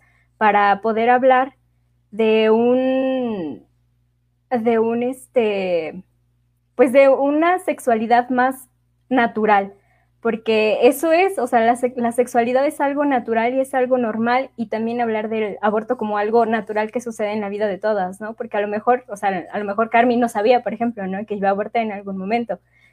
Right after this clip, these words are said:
pero lo hice, y está bien hablarlo, y está bien, este, platicarlo, porque todas las mujeres lo hacemos,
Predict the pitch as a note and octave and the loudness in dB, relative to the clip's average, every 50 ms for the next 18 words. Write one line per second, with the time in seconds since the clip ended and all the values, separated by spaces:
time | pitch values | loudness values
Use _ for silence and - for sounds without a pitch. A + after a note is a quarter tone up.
0 | _ _ _ - A#3+ A#3 A#3+ A#3 A#3 A#3 A3+ G#3+ G3+ A3+ A#3+ A#3+ B3 D4+ C5 - | _ _ _ 4 6 6 8 8 8 8 6 6 6 6 8 8 6 6 4 2
1 | - C4+ A#3+ A3+ G#3 F#3+ - A3 G#3+ G#3+ G3+ G3+ A3 - - C4 C4 C4 C#4 C#4+ | 2 2 2 2 -2 -4 -4 -6 -6 -4 -4 -6 -6 0 2 4 4 4 2 0
2 | D4 D4+ C#4+ C4+ B3+ B3 B3 B3+ C4+ C4 C4 B3+ A#3+ A#3+ - - A3+ A3 A#3 A#3 | -2 -2 0 2 2 2 2 0 0 -2 -2 -2 -4 -6 -6 -6 -6 -4 -4 -6
3 | A#3 A#3 A#3+ A#3 A#3+ - - A3+ G3 A3 G#3+ G#3 - G#3+ - A3 A3 A3 A3+ A#3 | -6 -6 -6 -8 -8 -8 -10 -8 -6 -6 -8 -8 -8 -6 -6 -4 -4 -2 -4 -4
4 | A#3 - B3 - A#3 A3 A3+ A3+ A#3+ B3 B3 A#3+ - A3+ A3 - A3 G#3 A3 A3 | -4 -6 -6 -4 -4 0 0 0 2 2 2 0 0 -4 -6 -4 -4 -4 -4 -4
5 | A3 G#3 G3 G3+ - G#3+ G#3 G3 F3 F3+ G3 - - | -4 -6 -6 -6 -8 -10 -10 -8 -10 -10 -12 -16 -20